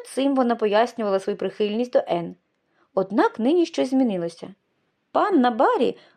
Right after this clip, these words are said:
помітила, що куди менше думає про кумедні промови Енн, натомість згадує її безпосередність, ентузіазм,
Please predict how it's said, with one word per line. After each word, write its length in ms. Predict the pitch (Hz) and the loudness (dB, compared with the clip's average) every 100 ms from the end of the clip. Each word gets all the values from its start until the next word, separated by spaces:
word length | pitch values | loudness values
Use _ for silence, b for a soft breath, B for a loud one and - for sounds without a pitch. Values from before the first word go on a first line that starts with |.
| _ | _
помітила, 640 | 262 269 480 539 196 165 - b b | 2 2 2 2 2 2 -2 b b
що 260 | - 269 | -4 -2
куди 240 | 277 254 285 | 0 2 4
менше 480 | 277 339 269 - 220 | 6 6 4 2 2
думає 480 | 247 240 196 190 | 2 2 2 2
про 160 | 190 196 | 2 0
кумедні 460 | 202 208 226 196 190 | 0 2 2 0 -2
промови 500 | 202 190 196 175 185 | -2 0 2 2 2
Енн, 260 | 339 415 381 b b | 0 -2 -8 b b
натомість 560 | 214 320 554 494 415 247 | -2 2 4 4 2 -2
згадує 640 | 226 294 277 262 247 247 B - | 0 2 2 4 4 2 B -6
її 280 | 202 226 | -2 0
безпосередність, 1000 | 240 247 - - 180 196 254 254 226 - | 0 0 -2 0 2 4 4 2 -4 -4
ентузіазм, 720 | 220 196 202 185 180 214 214 | -4 -4 -2 2 4 4 0